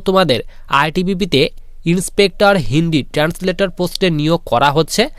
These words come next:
তোমরা কিন্তু এখানে ছেলে এবং মেয়ে উভয় আবেদন করতে পারবে। তো তোমাদের এখানে আবেদন করার জন্য লাস্ট ডেট কি দেওয়া হয়েছে, তোমাদের এখানে সিলেকশন কিভাবে করানো হবে, তো তোমাদের কিন্তু এখানে ফিজিক্যাল নেওয়া হবে না, simply কিন্তু এখানে রিটেন এক্সাম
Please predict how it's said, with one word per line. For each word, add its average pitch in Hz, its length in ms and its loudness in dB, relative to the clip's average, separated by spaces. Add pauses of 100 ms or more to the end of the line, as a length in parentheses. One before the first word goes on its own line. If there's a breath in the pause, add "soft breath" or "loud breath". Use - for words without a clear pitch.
(340 soft breath)
তোমরা 185 260 6
কিন্তু 208 220 -2
এখানে 208 160 0 (100)
ছেলে 190 300 0
এবং 175 200 2
মেয়ে 180 220 0
উভয় 156 200 0 (100)
আবেদন 156 300 0 (140)
করতে 131 260 -4 (100)
পারবে। 170 260 2 (140)
তো 196 60 -2 (160)
তোমাদের 165 340 0
এখানে 160 220 0 (540 soft breath)
আবেদন 185 280 2 (100)
করার 180 200 4
জন্য 190 120 0 (140)
লাস্ট 180 220 0 (200)
ডেট 175 300 0
কি 185 140 -8
দেওয়া 175 280 4
হয়েছে, 180 280 0 (200)
তোমাদের 143 220 0
এখানে 160 200 -2
সিলেকশন 151 420 -2
কিভাবে 165 320 0 (120)
করানো 151 340 0
হবে, 156 160 2 (380 soft breath)
তো 156 60 0 (140)
তোমাদের 175 280 2
কিন্তু 202 200 0
এখানে 214 160 -2 (120)
ফিজিক্যাল 175 400 0 (120)
নেওয়া 185 240 2
হবে 185 200 2
না, 196 40 -2 (100)
simply 185 340 -2
কিন্তু 190 180 -4
এখানে 180 240 -2
রিটেন 175 240 -2 (220)
এক্সাম 147 300 -2